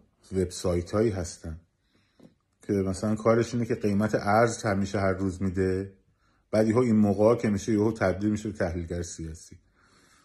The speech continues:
خب فریب این بازی رو نخورین دوستان. اه، مشخصاً اگه دقت کرده باشین، هر وقت که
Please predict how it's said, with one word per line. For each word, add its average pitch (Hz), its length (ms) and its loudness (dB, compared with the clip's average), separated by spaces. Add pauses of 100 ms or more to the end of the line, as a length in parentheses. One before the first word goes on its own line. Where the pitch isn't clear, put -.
خب 139 260 -4 (440)
فریب 123 380 2
این 151 160 2
بازی 107 300 2
رو 117 80 0
نخورین 90 420 -4
دوستان. 85 360 -14 (1600)
اه، 110 280 0 (260)
مشخصاً 127 1040 2 (760)
اگه 120 160 -2
دقت 123 340 2
کرده 104 280 2
باشین، 98 460 -2
هر 135 420 2
وقت 131 400 0
که 113 420 -2